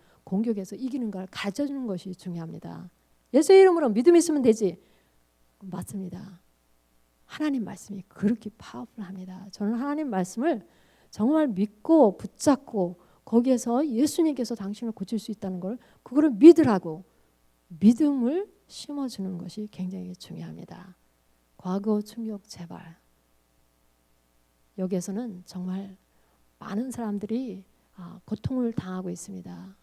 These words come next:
한 여자가 자기 남편을 자-, 다른 사람이 옆에서 총으로 쏴서 죽였대요. 그러니 그거를 눈으로 본 사람이 얼마나 그 고통 속에서 살아요. 이게 맨날 그 내 마음에,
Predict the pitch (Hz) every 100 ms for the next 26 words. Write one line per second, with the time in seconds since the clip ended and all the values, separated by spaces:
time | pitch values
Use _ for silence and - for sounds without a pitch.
0 | _ _ 254 233 196 175 185 185 175 -
1 | _ _ _ _ _ _ _ _ _ _
2 | _ _ _ _ _ _ 202 220 269 240
3 | 226 220 240 240 - 185 190 208 220 220
4 | 208 202 208 185 185 180 190 196 208 -
5 | 294 302 277 240 208 202 180 165 - 160
6 | 165 165 175 _ _ _ _ _ _ _
7 | - 269 294 226 160 - 226 285 311 190
8 | 247 285 277 277 226 226 202 180 185 208
9 | 165 - _ _ _ _ 220 240 294 285
10 | 220 - 180 - 196 208 180 190 170 -
11 | 185 175 - _ - 247 311 175 190 294
12 | 311 294 185 175 _ _ _ - 233 202
13 | 247 240 196 190 233 180